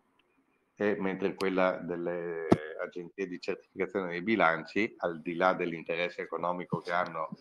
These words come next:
di lavorare, ma in alcuni casi è richiesto per legge, eh, il, la certificazione di bilancio, in certi altri lo, viene fatta per prestigio,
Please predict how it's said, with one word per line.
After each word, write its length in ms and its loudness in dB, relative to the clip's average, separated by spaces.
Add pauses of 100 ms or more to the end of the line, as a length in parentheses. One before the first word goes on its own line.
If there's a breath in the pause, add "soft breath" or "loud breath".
di 140 -4
lavorare, 800 4 (380)
ma 220 6
in 160 -2
alcuni 320 0
casi 420 8
è 380 0
richiesto 600 6
per 220 2
legge, 680 0 (500)
eh, 220 0
il, 200 2
la 460 2
certificazione 840 0
di 100 -4
bilancio, 600 -2
in 160 -8
certi 360 0
altri 680 6
lo, 400 0
viene 280 4
fatta 340 4
per 240 -4
prestigio, 800 2